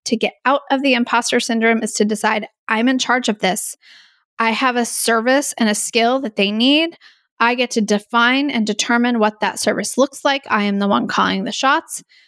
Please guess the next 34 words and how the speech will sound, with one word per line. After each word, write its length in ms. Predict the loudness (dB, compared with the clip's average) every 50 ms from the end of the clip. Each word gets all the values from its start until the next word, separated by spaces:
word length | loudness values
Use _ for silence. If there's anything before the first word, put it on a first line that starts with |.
| _ _ _ _ _ _ _ 0
And 160 | 2 2 2
if 200 | 2 0 -2 -6 _ _ _
what 260 | -4 0 2 2 2 2 2
I 140 | 2 2 2
offer 420 | 2 0 -2 -2 0 2 2 2 4 2
is 140 | 0 0 0
not 260 | 2 2 2 2 2
in 80 | 0 0
alignment 480 | 0 2 2 2 2 2 0 0 2
with 220 | 2 0 0 0 0
what 220 | 0 0 0 2
they 180 | 2 2 2 2
need, 400 | 0 0 2 4 2 2 2 -2 -10 _ _ _ _ _ _ _ _ _
then 260 | -4 0 2 2 2 4
I'm 160 | 2 2 2
not 200 | 2 0 -2 0
the 80 | 0
right 220 | 2 2 2 0 0
person 400 | 0 0 0 2 2 2 0 0
for 140 | 0 0 2
them. 180 | 2 2 4
And 200 | 2 2 2 0
that's 240 | 0 0 -2 0 -2
okay, 380 | -2 0 0 2 2 4 4 2
because 400 | 0 -2 -2 -2 -2 -2 -4 -4 0
they 180 | 0 2 2
can 220 | 0 -2 -4 -2 0
go 160 | 2 2 0
find 500 | 0 -2 -2 0 2 2 2 0 0 0
the 60 | 0
right 220 | 2 2 0 0 -2
person 360 | -2 -2 -2 0 0 0 0
for 140 | 2 0 2
them. 320 | 2 4 4 2 2 0